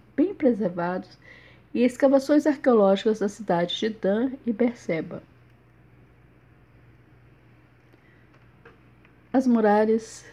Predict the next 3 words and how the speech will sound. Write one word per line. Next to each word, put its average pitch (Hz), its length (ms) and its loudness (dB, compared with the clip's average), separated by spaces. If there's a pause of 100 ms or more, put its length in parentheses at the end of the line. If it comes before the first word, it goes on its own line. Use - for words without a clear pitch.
(100)
de - 80 -16
Siquém. 190 540 -4 (4000)
Siquém, 202 760 -2